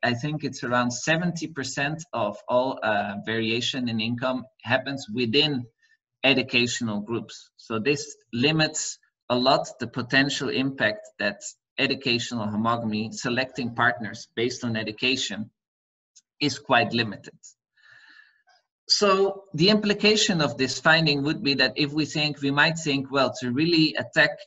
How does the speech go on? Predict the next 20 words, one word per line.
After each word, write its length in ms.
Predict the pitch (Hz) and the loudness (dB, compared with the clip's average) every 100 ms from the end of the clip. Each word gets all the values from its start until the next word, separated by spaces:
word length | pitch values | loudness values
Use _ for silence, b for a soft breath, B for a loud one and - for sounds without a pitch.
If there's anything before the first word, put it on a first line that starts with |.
| - | -2
inequality 640 | 131 135 147 135 123 127 | 0 0 0 -2 -2 -6
between 420 | 117 113 - 127 | -6 -6 -4 -2
households, 680 | 123 156 175 170 120 120 - | 2 2 2 -2 -6 -6 -6
we 100 | 117 | -2
have 240 | 117 127 117 - | 2 0 0 -6
to, 360 | 123 113 107 - _ _ 110 | -4 -2 -6 -12 _ _ -2
uh, 380 | 110 104 98 113 | 0 0 -2 0
lower 460 | 123 165 175 151 | 4 6 6 4
the 120 | 120 | 2
boundaries 800 | 120 143 165 175 156 117 107 104 - | 2 4 6 4 2 0 -2 -4 -4
that 160 | 113 107 | -4 -4
exist 520 | - - 135 - - | -8 -6 -6 -6 -14
across 460 | - 127 113 - - | -6 -2 -2 -2 -8
educational 680 | 113 107 123 131 131 113 101 | -6 -6 -2 -2 -2 -6 -4
categories. 840 | - 139 139 110 101 131 - - _ b b _ | 0 0 -2 -4 -6 -8 -12 -18 _ b b _
Um, 380 | 135 131 127 127 - - | 6 8 6 4 -4 0
but 260 | 123 170 175 - | 4 4 2 -4
at 140 | 139 | -2
least 320 | 151 170 170 - | 2 2 2 -4
for 360 | 143 131 120 | 0 2 0